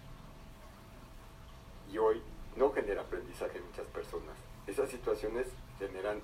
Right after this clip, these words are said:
un enojo, porque no me puedo ir sin sacar al ratón. Genera una molestia, porque tengo que ir a por una ratonera y poner la ratonera y me dan asco, luego quedan pegados y hay que tirarlos. Y tengo que pedir a alguien que me ayude.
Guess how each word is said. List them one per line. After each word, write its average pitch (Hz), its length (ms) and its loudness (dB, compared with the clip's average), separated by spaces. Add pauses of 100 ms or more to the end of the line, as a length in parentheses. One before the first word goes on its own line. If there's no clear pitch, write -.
un 107 100 0
enojo, 123 420 6 (200)
porque - 160 -8
no 87 80 -6
me 87 80 -6
puedo 92 340 2
ir 107 160 0
sin - 400 -6
sacar - 260 0
al 90 100 -2
ratón. 123 340 6 (760)
Genera 113 600 6
una 104 200 2
molestia, 120 600 6
porque - 280 -4 (100)
tengo 101 180 2
que - 60 -6
ir - 80 -4
a - 20 -4
por 90 220 -2
una 120 180 2
ratonera 104 680 0
y 98 40 -2
poner 95 320 -6
la 90 80 0
ratonera 101 520 0
y 98 60 -2
me 92 140 -8
dan 98 180 -2
asco, 101 480 2
luego 98 220 4
quedan 98 200 2
pegados 101 640 4
y - 460 -4
hay 101 120 4
que 98 100 -2
tirarlos. 104 720 4
Y - 1400 -12
tengo 170 160 12
que - 80 0
pedir 104 240 4
a 101 40 6
alguien 95 200 -2
que - 100 0
me 101 80 0
ayude. 131 760 6